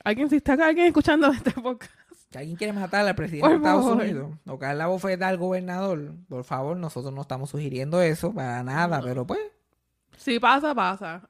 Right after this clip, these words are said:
Speaker 2: Yo digo que la gente siga sus sueños, eso es lo que siempre he pensado yo. Si tú eres maestro y no te da ni pa' comer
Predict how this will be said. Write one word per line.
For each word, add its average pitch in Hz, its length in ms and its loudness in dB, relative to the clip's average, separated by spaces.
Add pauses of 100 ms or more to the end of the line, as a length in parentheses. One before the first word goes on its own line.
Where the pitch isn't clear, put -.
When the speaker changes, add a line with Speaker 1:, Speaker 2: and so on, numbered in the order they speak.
(100)
Speaker 2:
Yo 147 200 0
digo 220 280 2
que 185 100 2
la 165 120 0
gente 190 220 -4
siga 190 240 0
sus 175 140 -6
sueños, 165 320 -2
eso 139 80 -8
es 139 40 -4
lo 160 80 -4
que 151 60 -2
siempre 160 240 -6
he - 20 -12
pensado 127 340 -8
yo. 101 180 -12 (800)
Si 139 120 -8
tú 151 80 -2
eres 208 120 4
maestro 247 720 -2
y 131 80 -2
no 156 120 0
te 196 120 0
da 220 320 2
ni 196 160 -2
pa' 180 160 0
comer 202 500 -2